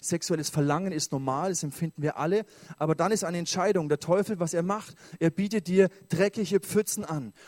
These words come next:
Und er möchte dich einladen, deinen Durst in diesen dreckigen Pfützen zu stillen. Anstelle einen Weg zu gehen,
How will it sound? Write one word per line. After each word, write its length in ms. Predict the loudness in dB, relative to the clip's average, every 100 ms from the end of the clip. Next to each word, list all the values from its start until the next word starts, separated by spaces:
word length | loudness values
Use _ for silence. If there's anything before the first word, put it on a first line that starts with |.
| -4
Und 100 | 2
er 60 |
möchte 220 | 4 4 2
dich 220 | 0 0
einladen, 480 | 0 2 4 4 4
deinen 240 | 0 2
Durst 320 | 4 4 2
in 40 | -2
diesen 200 | -2 0
dreckigen 400 | 0 0 -2 -2
Pfützen 340 | -4 -4 -4
zu 140 | -4
stillen. 480 | -2 2 2 0 -6 _ _ _ -12 -4
Anstelle 400 | 0 4 6 4
einen 260 | 0 4
Weg 260 | 4 4 2
zu 120 | -2
gehen, 260 | 0 0